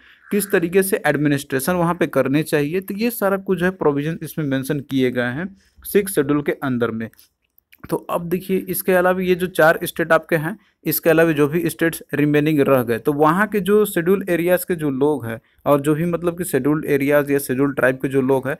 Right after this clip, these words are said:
तो उनका किस तरीके से एडमिनिस्ट्रेशन होना चाहिए, तो वो चीज़ मेंशन किया गया, वो सारे प्रोविजंस दिए गए हैं फिफ्थ शेड्यूल के अंदर में। तो सिक्स शेड्यूल में आपका जैसे कि वो उन चार स्टेट का हो गया, वहाँ के जो भी ट्राइबल लोग हैं,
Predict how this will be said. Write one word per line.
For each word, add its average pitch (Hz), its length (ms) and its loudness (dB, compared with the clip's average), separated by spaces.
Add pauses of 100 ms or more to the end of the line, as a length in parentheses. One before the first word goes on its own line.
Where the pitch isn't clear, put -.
(220)
तो - 80 -2
उनका 180 360 0
किस 190 260 -4
तरीके 160 300 0
से 185 240 -4
एडमिनिस्ट्रेशन 147 760 -2
होना 143 200 -2
चाहिए, 151 180 -2
तो 175 140 -4
वो 185 180 0
चीज़ 202 200 -4
मेंशन 165 380 -4
किया 143 240 0
गया, 151 140 0
वो 170 160 -2
सारे 165 260 0
प्रोविजंस 143 540 -2
दिए 139 300 0
गए 135 100 -2
हैं 147 220 -4
फिफ्थ 139 180 0
शेड्यूल 131 260 -6
के 147 100 -2
अंदर 113 320 -2
में। 110 120 -8 (300)
तो 143 80 0
सिक्स 185 300 0
शेड्यूल 185 260 0
में 175 120 0
आपका 175 240 0
जैसे 170 300 -4
कि 185 60 -8
वो 180 140 2
उन 175 120 0
चार 151 280 2
स्टेट 160 280 -6
का 160 120 -2
हो 160 160 -2
गया, 160 160 2
वहाँ 147 240 0
के 156 120 -2
जो 139 160 0
भी 156 200 0
ट्राइबल 135 380 0
लोग 143 300 2
हैं, 180 120 -2